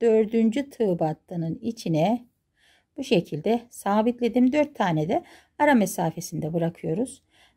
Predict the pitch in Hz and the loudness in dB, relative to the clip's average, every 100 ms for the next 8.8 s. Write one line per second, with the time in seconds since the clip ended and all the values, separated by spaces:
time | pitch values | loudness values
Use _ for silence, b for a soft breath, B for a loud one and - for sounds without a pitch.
0 | - 277 233 214 247 254 - 269 285 220 | 2 4 6 4 2 -2 -6 -2 0 2
1 | 175 151 165 240 - _ _ _ _ _ | 4 4 4 2 -2 _ _ _ _ _
2 | _ _ _ _ - 269 233 - 156 175 | _ _ _ _ -4 0 0 -2 -2 0
3 | 285 - _ - 302 262 185 165 165 165 | 0 -4 _ -6 2 2 4 0 0 -2
4 | 160 160 180 294 - 277 233 160 - 170 | -2 -2 0 -2 -4 -4 0 0 -2 -6
5 | 196 - _ - 233 214 226 233 b b | -6 -6 _ -2 0 2 0 0 b b
6 | b b b - 269 196 196 226 - _ | b b b 2 4 6 4 4 -4 _
7 | _ - 254 220 190 160 147 - 214 208 | _ -2 0 0 -2 -4 -6 -6 -6 2
8 | 247 247 240 240 240 240 240 240 | 4 6 4 4 4 4 4 0